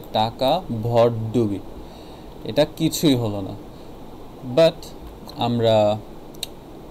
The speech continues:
এখানে এমন একটা জিনিস করতে পারতাম যে আমরা একশো জন এরকমভাবে গ্লাস না বানিয়ে আমরা হচ্ছে একটা ছাঁচ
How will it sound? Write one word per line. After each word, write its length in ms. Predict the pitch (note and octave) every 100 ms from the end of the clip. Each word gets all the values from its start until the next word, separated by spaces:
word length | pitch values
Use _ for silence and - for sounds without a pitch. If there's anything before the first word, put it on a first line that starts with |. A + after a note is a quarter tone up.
| - -
এখানে 360 | C3 D#3 B2 -
এমন 220 | A#2 B2+
একটা 160 | C3 C3
জিনিস 280 | B2 B2 -
করতে 260 | D3+ D3+ D3+
পারতাম 380 | A#2+ G#2+ A#2+ G#3+ - - - - - - A2
যে 340 | G#2+ G#2 G#2+ G#2+ -
আমরা 280 | A#2+ B2+ B2+
একশো 440 | A#2+ B2 - E3+
জন 360 | D3+ C3 B2 D#3+ C#3+
এরকমভাবে 680 | A2+ A#2 A2+ B2 A#2+ A#2 A#2
গ্লাস 480 | A2+ A2+ A#2+ - -
না 340 | B2 A#2 B2
বানিয়ে 460 | D3 D3+ C3 A2+ A2+ - - - - - -
আমরা 260 | B2+ C#3 E3+
হচ্ছে 460 | E3 - - - -
একটা 340 | B2 - C3+ - -
ছাঁচ 840 | - - B2 B2+ - - -